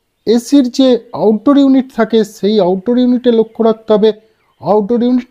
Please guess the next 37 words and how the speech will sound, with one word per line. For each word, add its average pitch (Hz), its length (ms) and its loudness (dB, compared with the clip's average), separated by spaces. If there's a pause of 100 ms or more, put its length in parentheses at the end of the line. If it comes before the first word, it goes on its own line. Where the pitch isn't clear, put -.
থেকে 262 160 0 (100)
যে 240 80 4 (340)
এয়ারটি 190 360 0 (100)
বাইরের 185 260 0
দিকে 202 180 2
যাচ্ছে 196 260 -6
সেখানে 170 260 -4
যেন 165 80 -4 (100)
কোনো 160 100 -6 (100)
অবস্ট্রাকশন 170 640 -6
না 117 120 -6
থাকে 110 160 -14 (380)
এবং 185 200 0
সেটিকেও 202 400 -2
মাঝে 208 220 -4
মাঝে 208 240 -6
সঠিকভাবে 208 520 -2
পরিষ্কার 208 360 -4
করতে 226 240 -4
হবে 233 140 2 (440)
এবং 285 140 2 (380)
আউটডোর 240 420 0
ইউনিটটিতে 269 600 0 (420)
যেন 202 280 0 (240)
খুব 226 180 -2 (160)
ভালোভাবে 196 460 0 (200)
এয়ার 196 180 2 (100)
চলাচল 160 420 -4
করতে 123 240 -12
পারে। 117 120 -14 (380)
তার 233 240 2
কারণ 269 200 2 (440)
আউটডোর 240 480 0
ইউনিটটি 285 420 0 (140)
যখন 220 240 -2 (140)
ঠান্ডা 226 340 -4
হবে 226 160 0